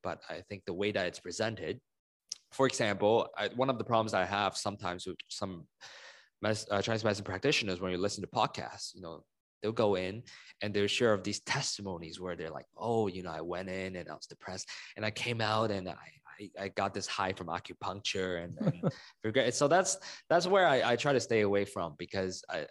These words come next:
Speaker 1: we, we do want to be somewhat scientific about it.
Speaker 2: Mm.
Speaker 1: And, and so I would say energy is a big misconception. And then the other misconception are the terms, right? So we've heard qi, blood, yin yang,
Speaker 2: Yeah.
Speaker 1: five elements. Um,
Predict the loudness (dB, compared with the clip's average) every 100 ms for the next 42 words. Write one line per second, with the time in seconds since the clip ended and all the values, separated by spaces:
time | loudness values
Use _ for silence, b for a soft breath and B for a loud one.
0 | -8 -8 -8 -8 -6 -4 -2 0 -2 -4
1 | -4 -2 -4 -4 -6 -4 -6 -8 -12 -14
2 | -6 -4 0 -2 -4 b b b 4 6
3 | 4 2 -2 -6 -10 -18 _ -8 -4 2
4 | 2 4 2 2 -2 2 2 2 -2 0
5 | 0 0 -8 _ -6 -4 -2 0 0 -2
6 | -4 -6 -4 -2 0 0 -2 -10 -20 b
7 | b b 2 4 6 4 4 4 4 4
8 | 2 4 2 2 -2 -2 -8 -12 -6 -6
9 | -6 -6 -2 -2 0 0 0 -2 0 0
10 | 0 2 2 2 -4 -10 -2 6 8 8
11 | 6 4 0 -4 -10 -18 _ _ B B
12 | B B 2 4 2 0